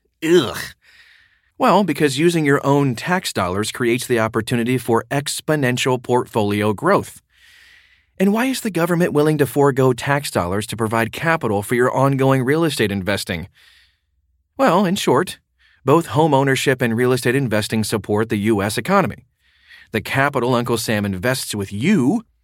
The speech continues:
is your own tax dollars. This capital is available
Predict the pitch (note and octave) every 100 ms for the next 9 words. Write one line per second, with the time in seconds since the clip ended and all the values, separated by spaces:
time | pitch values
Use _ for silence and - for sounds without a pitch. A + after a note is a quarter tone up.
0 | _ _ _ - D#3 C#3+ D3+ E3 - D3+
1 | D3+ - G2 E2 D#2+ - _ _ _ -
2 | _ A3+ - D#3+ D3 D#3+ D#3+ C#3 D#3+ B2+
3 | G#2 G2 G#2+